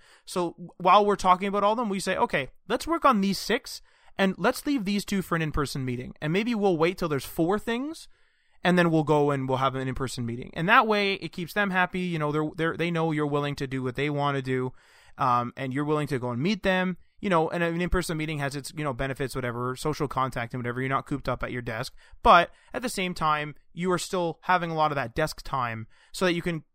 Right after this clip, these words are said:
quickly kinda, you know, bounce around different tasks, do those six tasks, maybe work on somebody else's stuff in between while you're waiting for something to upload, et cetera, et cetera, et cetera. So you kinda have to be kind of,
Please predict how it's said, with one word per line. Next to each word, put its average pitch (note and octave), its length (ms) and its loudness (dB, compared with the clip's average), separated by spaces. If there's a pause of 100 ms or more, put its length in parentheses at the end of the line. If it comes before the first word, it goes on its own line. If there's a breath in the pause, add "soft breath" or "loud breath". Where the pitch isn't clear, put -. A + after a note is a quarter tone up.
quickly G3+ 340 0
kinda, D#3 360 0
you - 80 -6
know, C#3+ 120 -2
bounce D3 320 2
around C#3 320 -2
different B2 260 -8
tasks, D#3 380 0
do D#3 180 -2
those D3 220 -2
six - 200 -8
tasks, C#3 440 -2 (240 soft breath)
maybe D#3 180 2
work D3 200 0
on C3 100 0
somebody B2+ 340 -4
else's D3+ 320 -2
stuff - 320 0
in C3 80 -4
between C#3+ 420 -4
while C3 120 0
you're B2 100 -2
waiting B2 220 -4
for B2+ 80 -8
something A#2+ 260 -6
to A#2+ 140 -10
upload, C3 460 0 (300 soft breath)
et - 120 -6
cetera, D3+ 320 4
et B2+ 100 -4
cetera, B2 300 0
et A2+ 80 -6
cetera. A#2 280 -8
So - 120 -8
you F#3 60 -6
kinda G3+ 180 4
have F3+ 140 0
to E3 100 -4
be C3 320 -4 (340 soft breath)
kind D3 160 0
of, A#2+ 120 -4